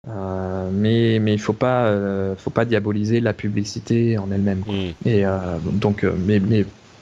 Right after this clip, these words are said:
Speaker 1: pour ceux qui veulent vraiment tout bloquer, uBlock Origin, c'est super efficace. C'est plus efficace que adblock plus,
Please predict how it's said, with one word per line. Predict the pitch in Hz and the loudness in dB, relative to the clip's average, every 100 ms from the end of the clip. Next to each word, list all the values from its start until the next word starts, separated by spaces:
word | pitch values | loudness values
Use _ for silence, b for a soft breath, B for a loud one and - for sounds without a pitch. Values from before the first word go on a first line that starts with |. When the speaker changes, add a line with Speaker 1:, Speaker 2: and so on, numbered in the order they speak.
| - | -2
Speaker 1:
pour | - | 0
ceux | - 135 | 2 0
qui | 123 | 0
veulent | 113 107 | 0 0
vraiment | 113 120 | 0 -2
tout | 120 117 | -4 -4
bloquer, | 110 107 131 | -4 0 0
uBlock | 123 110 104 101 | 0 -2 -2 -2
Origin, | 104 110 120 | -2 0 -2
c'est | 117 90 | -2 -6
super | - - 101 117 | -6 -6 0 2
efficace. | 104 - 101 113 123 | 0 -2 -2 0 0
C'est | - - | -4 -2
plus | 135 127 | 0 2
efficace | 120 - 107 123 127 | 0 -2 0 0 0
que | - | 0
adblock | 107 104 107 | 0 0 -2
plus, | 104 - 123 123 - | -4 -4 -2 -2 -10